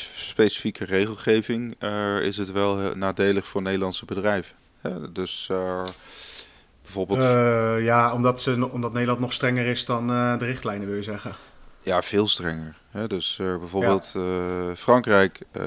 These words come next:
Speaker 1: die is, eh, die is daar veel soepeler in. Die heeft eigenlijk gewoon de richtlijn gevolgd. En die heeft gezegd, "Nou,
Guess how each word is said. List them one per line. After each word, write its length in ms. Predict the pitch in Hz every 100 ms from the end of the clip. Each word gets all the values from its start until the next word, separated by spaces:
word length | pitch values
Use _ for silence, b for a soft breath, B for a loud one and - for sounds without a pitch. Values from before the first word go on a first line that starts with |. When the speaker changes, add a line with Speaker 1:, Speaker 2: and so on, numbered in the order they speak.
| 87
Speaker 1:
die 140 | 95 -
is, 300 | 95 - -
eh, 80 | - -
die 160 | - 95
is 180 | 92
daar 140 | - 87
veel 360 | - 101 92 87
soepeler 460 | - 135 151 143
in. 300 | 131 143 147 131
Die 120 | 101
heeft 200 | 98 92
eigenlijk 300 | - 95 -
gewoon 160 | - 95
de 60 | 90
richtlijn 320 | 117 - 120 113
gevolgd. 500 | - 110 107 104 -
En 80 |
die 100 | 85
heeft 140 | 85 -
gezegd, 400 | - - 90 -
"Nou, 140 | 98